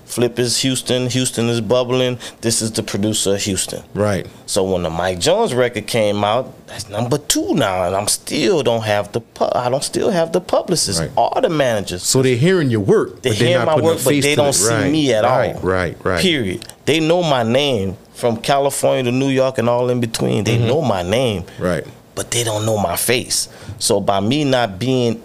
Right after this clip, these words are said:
Speaker 1: in the upcoming little s-, write-ups,
Speaker 2: Right.
Speaker 1: Hip Hop Weekly and all that,
Speaker 2: Right.
Speaker 1: I dropped the ball on that because, see, that could have brought an extra one point something million, the lady was telling me. When I went, yeah, I missed out. So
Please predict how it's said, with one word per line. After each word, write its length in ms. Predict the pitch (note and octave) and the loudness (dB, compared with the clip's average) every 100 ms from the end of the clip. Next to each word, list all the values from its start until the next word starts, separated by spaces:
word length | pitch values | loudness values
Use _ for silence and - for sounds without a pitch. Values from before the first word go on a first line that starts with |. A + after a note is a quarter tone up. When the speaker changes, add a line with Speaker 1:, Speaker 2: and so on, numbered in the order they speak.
| - | -4
Speaker 1:
in 420 | C3+ B2+ A2+ G#2+ G2+ | 0 0 0 -2 -6
the 80 | - - | -12 -2
upcoming 680 | C3+ B2 - C3 A#2 A2+ A2 | 0 0 0 0 2 0 2
little 240 | A#2 A2+ A2+ | 2 2 0
s-, 340 | - - - - - - | -4 -8 -10 -20 -18 -2
write-ups, 560 | B2 B2+ A#2+ A2+ - | 0 2 2 2 2
Speaker 2:
Right. 220 | B2 D#3 | 2 2
Speaker 1:
Hip 100 | A2+ A2+ | 0 0
Hop 180 | A#2 A2 | -2 0
Weekly 320 | B2 - B2+ | -2 2 2
and 120 | A#2 | 2
all 180 | A#2 A2+ A#2 | 2 2 2
that, 260 | A#2 - | 0 0
Speaker 2:
Right. 240 | G2 G2+ F2+ | 0 0 2
Speaker 1:
I 100 | G2+ | 0
dropped 360 | F#2 G2+ G2 | 2 0 0
the 60 | G2 | -4
ball 500 | E2 B2 C3+ B2+ A2 | 2 2 4 2 2
on 120 | G2+ | 2
that 220 | G2+ E2 | 0 -2
because, 400 | F#2 - G#2 F#2+ | -6 -2 -2 0
see, 220 | - G#2+ | 0 -2
that 220 | G2+ F#2+ - | 0 -2 0
could 120 | F#2+ | -2
have 140 | F2 | -2
brought 360 | G#2 G2 - - | 0 0 0 -4
an 100 | - - | -6 0
extra 480 | A#2 - - G2+ F#2+ - - - | -2 -2 -4 -2 -2 -6 -20 -10
one 260 | F#2 A2 A2 | 0 0 0
point 320 | - G#2+ - | 0 0 0
something 340 | - A2+ G#2 G#2+ | 0 0 0 0
million, 240 | G#2+ G2+ | 0 0
the 80 | G2 | 0
lady 240 | G2 F#2+ | 0 0
was 180 | F#2 F#2 | 0 -2
telling 360 | - F#2+ F2 E2+ | 0 0 0 -2
me. 120 | E2+ - - | -6 -10 -8
When 180 | F2 F2 | -2 0
I 80 | |
went, 340 | F#2 G2 G#2 - | 2 2 0 -2
yeah, 380 | F#2+ G2 F2 D#2+ | -2 0 -2 -4
I 80 | F#2+ | -4
missed 340 | F2+ G#2 - - | -2 0 0 0
out. 200 | G#2+ G2 - - - - | 0 0 -4 -10 -12 -6
So 400 | - G#2+ G2 | 0 2 2